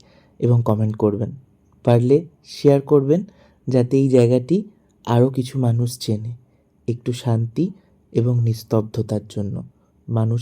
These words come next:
এই জায়গাটিকে না ভালোবেসে পারবে না। দেখা হবে খুব শিগগিরই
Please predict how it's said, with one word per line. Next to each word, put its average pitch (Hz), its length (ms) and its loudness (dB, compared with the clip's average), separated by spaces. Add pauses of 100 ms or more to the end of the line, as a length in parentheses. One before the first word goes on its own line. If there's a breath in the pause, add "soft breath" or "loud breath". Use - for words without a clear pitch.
এই 120 100 -2
জায়গাটিকে 113 640 -2 (380 loud breath)
না 113 180 2
ভালোবেসে 110 500 0
পারবে 104 340 -6
না। 104 140 -10 (520 soft breath)
দেখা 123 260 4
হবে 143 160 4
খুব 147 200 -6
শিগগিরই 147 500 -2